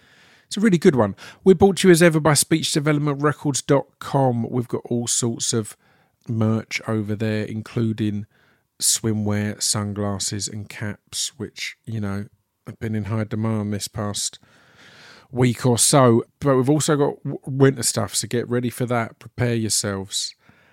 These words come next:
We're brought to you by twitch dot T V forward slash Scroobius Pipio, which is where I stream and do all sorts of fun stuff. I've been talking over there actually a lot about next week's guest.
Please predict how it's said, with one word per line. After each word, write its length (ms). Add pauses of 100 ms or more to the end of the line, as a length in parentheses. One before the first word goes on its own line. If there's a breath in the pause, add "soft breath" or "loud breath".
(280 soft breath)
We're 140
brought 240
to 60
you 40
by 140
twitch 340
dot 180
T 200
V 120
forward 300
slash 340
Scroobius 360
Pipio, 680
which 220
is 140
where 280
I 40
stream 680 (680 soft breath)
and 120
do 200
all 200
sorts 400
of 180
fun 480
stuff. 520 (240 loud breath)
I've 100
been 160
talking 380
over 220
there 280
actually 340
a 80
lot 180
about 280
next 600
week's 340
guest. 460